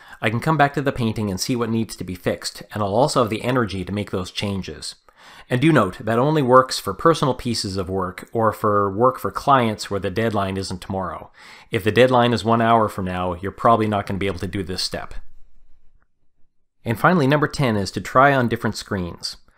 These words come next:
So look at the image on as many different computer setups and screens as possible. Desktop computers, iPads, iPhones, et cetera. This happens a lot. I stare at an image on my Cintiq for close to twenty hours doing my painting,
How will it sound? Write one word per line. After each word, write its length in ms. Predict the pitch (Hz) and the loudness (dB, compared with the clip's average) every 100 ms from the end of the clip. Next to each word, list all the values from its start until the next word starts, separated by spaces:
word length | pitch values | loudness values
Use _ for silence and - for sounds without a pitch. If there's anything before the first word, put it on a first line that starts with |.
| _ _ _ | _ _ _
So 140 | - | 0
look 140 | 160 - | 0 2
at 60 | |
the 140 | 214 175 | 2 2
image 200 | 165 160 | 2 0
on 140 | 110 | 0
as 100 | 104 | 2
many 240 | 110 139 139 | 2 2 0
different 280 | 143 131 | -2 -4
computer 340 | 117 113 143 131 | -6 -4 -2 -2
setups 460 | - 107 107 - | 0 0 0 -2
and 100 | 98 | -6
screens 460 | 90 - 120 120 98 | -8 -2 0 0 -2
as 100 | 92 | -6
possible. 640 | - 104 101 - 73 - _ - - _ | -2 0 0 -6 -10 -12 _ -20 -20 _
Desktop 500 | 110 135 - 143 143 | -2 -2 4 2 4
computers, 580 | 139 131 139 135 135 123 | -2 0 0 4 2 2
iPads, 640 | 113 123 - 113 117 107 | 2 2 2 2 2 0
iPhones, 460 | - 110 - 110 101 | -2 0 0 0 0
et 80 | 98 | -4
cetera. 440 | 98 87 78 71 _ _ _ - - | -4 -4 -8 -12 _ _ _ -20 -6
This 160 | 170 - | -4 2
happens 280 | 190 190 151 | 2 2 2
a 60 | |
lot. 300 | 131 98 90 - | 4 4 2 -4
I 80 | |
stare 240 | 110 - 160 | -4 2 2
at 80 | 151 | 2
an 120 | 135 | 2
image 240 | 131 120 | 2 0
on 100 | 113 | 0
my 100 | 104 | 0
Cintiq 500 | 95 120 113 123 117 | -2 -2 -2 -4 -6
for 120 | - | -10
close 220 | 92 110 - | -2 -2 -2
to 100 | 101 | -8
twenty 360 | - 135 135 | -2 0 2
hours 340 | 123 120 113 107 | 2 2 2 0
doing 220 | 113 107 | -2 0
my 120 | 92 | -4
painting, 500 | - 113 92 82 82 | -4 -4 -4 -8 -10